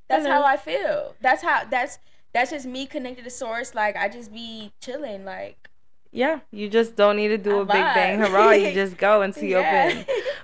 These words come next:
Speaker 2: But the thing about it, like, it's funny because it's,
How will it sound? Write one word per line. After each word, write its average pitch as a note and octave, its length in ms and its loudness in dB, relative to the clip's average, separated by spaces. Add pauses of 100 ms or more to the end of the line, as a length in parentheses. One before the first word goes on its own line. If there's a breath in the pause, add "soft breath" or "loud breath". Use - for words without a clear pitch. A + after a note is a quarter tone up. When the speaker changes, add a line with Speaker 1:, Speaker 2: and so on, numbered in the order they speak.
Speaker 2:
But B3+ 140 4
the C#4+ 100 0
thing C#4+ 200 -4
about B3+ 220 4
it, B3 100 4
like, G3+ 280 2 (280)
it's G#3 200 0
funny G#3+ 360 0
because F#3 720 0 (1300)
it's, F#3+ 420 -2